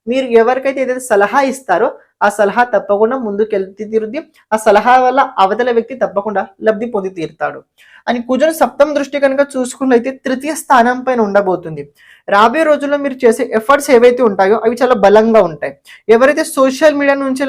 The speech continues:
ఏదైనా చేయాలని అనుకుంటున్నారో, చేస్తున్నారో, లేకపోతే మేము బిజినెస్ ఏదైనా ప్రమోట్ చేస్-, చేయాలనుకుంటున్నారో అలాంటి వాళ్ళకు కూడా బాగానే ఉండబోతుంది. బిజినెస్ లోపల ఎక్స్పాండ్ తప్పకుండా అయి తీరుద్ది ఇక్కడ ఈ తులారాశి వారికి. ఇంకొక పాయింట్ ఏంటంటే ఇక్కడ మీరు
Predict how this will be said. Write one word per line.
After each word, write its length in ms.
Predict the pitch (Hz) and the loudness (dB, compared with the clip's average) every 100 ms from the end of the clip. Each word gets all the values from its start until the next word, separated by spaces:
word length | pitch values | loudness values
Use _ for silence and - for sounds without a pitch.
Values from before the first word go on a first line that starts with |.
| 269 | -2
ఏదైనా 240 | 262 262 269 | -2 -2 -2
చేయాలని 340 | 247 233 254 240 | 2 2 2 0
అనుకుంటున్నారో, 560 | 220 214 247 240 240 247 - | -2 -4 -8 -4 -4 -4 -6
చేస్తున్నారో, 720 | 277 277 - 269 220 208 320 - - - | -6 -6 -6 -2 2 4 2 -2 -18 -6
లేకపోతే 340 | 294 294 285 285 | -4 -2 -4 -4
మేము 140 | 277 240 | -4 -4
బిజినెస్ 340 | 240 240 269 269 262 | -2 0 -2 0 0
ఏదైనా 260 | 262 254 247 240 | 0 -2 -2 -2
ప్రమోట్ 260 | 233 285 277 | 0 0 2
చేస్-, 240 | 240 240 - | 2 0 -2
చేయాలనుకుంటున్నారో 560 | 233 226 214 214 220 311 _ _ - | 2 2 -2 -6 -4 -6 _ _ 0
అలాంటి 260 | 208 233 240 | 2 4 4
వాళ్ళకు 220 | 240 240 247 | 2 2 0
కూడా 120 | 254 277 - 190 | -2 -4 -10 -2
బాగానే 360 | 202 202 214 214 | 2 4 4 2
ఉండబోతుంది. 560 | 185 180 170 165 156 139 - _ _ | -2 -2 -2 -6 -8 -14 -16 _ _
బిజినెస్ 480 | 175 226 262 254 320 294 | -2 2 2 2 0 0
లోపల 240 | 277 277 285 226 | 2 2 0 0
ఎక్స్పాండ్ 380 | 220 - 247 262 247 | -2 0 -2 0 0
తప్పకుండా 460 | - 226 247 262 240 | 2 0 0 0 2
అయి 120 | 214 226 240 | 2 0 -2
తీరుద్ది 380 | 233 233 220 254 | 0 0 0 -4
ఇక్కడ 180 | 214 220 277 - 233 | -2 0 0 -2 -10
ఈ 40 | 240 233 _ | -8 -10 _
తులారాశి 480 | 208 214 208 180 180 165 | 2 4 4 2 0 -2
వారికి. 260 | 151 - - _ - _ 254 | -2 -6 -20 _ -20 _ -4
ఇంకొక 260 | 262 330 330 | 0 2 2
పాయింట్ 240 | 269 285 302 | 0 -2 -4
ఏంటంటే 280 | 285 269 269 | -6 -6 -4
ఇక్కడ 160 | 269 220 202 | -2 0 0
మీరు 140 | 214 | 0